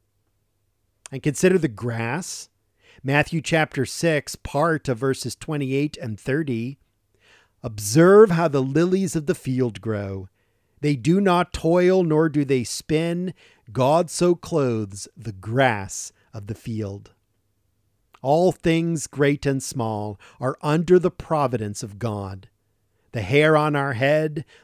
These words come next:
the birds of the air, and the grass of the field. Well, you can even include the gnats and locusts God commanded in the plagues against Egypt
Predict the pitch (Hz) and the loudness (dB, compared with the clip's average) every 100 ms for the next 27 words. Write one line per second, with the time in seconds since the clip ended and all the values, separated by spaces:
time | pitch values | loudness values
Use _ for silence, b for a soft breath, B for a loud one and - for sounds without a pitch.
0 | - 139 113 147 165 165 131 117 120 120 | -4 -2 2 4 6 4 2 -2 -2 2
1 | 131 151 147 147 151 b - 123 127 110 | 2 2 2 0 -4 b -12 -8 -6 -2
2 | 123 135 147 165 135 151 - 104 98 95 | 0 2 0 -2 -2 -4 -6 -8 -8 -12
3 | 101 _ _ _ _ _ _ _ - 95 | -18 _ _ _ _ _ _ _ -14 -6
4 | 131 143 135 139 135 131 - 139 147 127 | -4 0 0 0 -2 -4 0 2 2 0
5 | 117 120 143 147 113 - 135 113 110 131 | -2 -2 -2 -2 -4 -6 -8 -6 0 0
6 | 175 156 107 - - b b b 127 131 | 0 -2 -4 -8 -20 b b b 0 0
7 | 127 - 139 131 135 151 143 135 127 123 | 0 -6 -6 -2 0 0 -2 -4 -4 -6
8 | - 151 147 143 120 127 127 117 - 175 | -4 0 2 2 -2 0 0 -2 -10 -6
9 | 165 156 127 107 _ | -6 -2 -2 -2 _